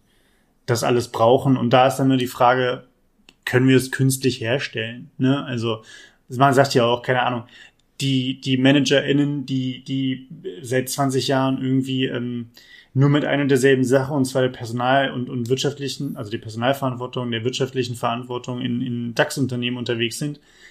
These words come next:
dass die auch mal einen Kurs buchen, um mit einem, äh,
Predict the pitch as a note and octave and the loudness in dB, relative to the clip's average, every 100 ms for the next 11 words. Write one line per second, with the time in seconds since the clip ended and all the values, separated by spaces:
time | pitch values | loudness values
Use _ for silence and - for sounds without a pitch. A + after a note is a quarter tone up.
0 | _ C#3 C3 E3 F3 F3+ E3+ E3+ D#3+ D#3+ | _ -8 -6 0 4 6 4 2 0 0
1 | D#3+ F3 E3 D#3 - F#3 F3+ - E3+ F3 | 0 -2 -2 -2 6 8 8 4 0 0
2 | - D#3+ E3+ D3 E3 E3+ D#3 D#3 D#3 D3 | 0 -2 0 -2 -2 -4 -6 -4 -4 -4
3 | D3 | -6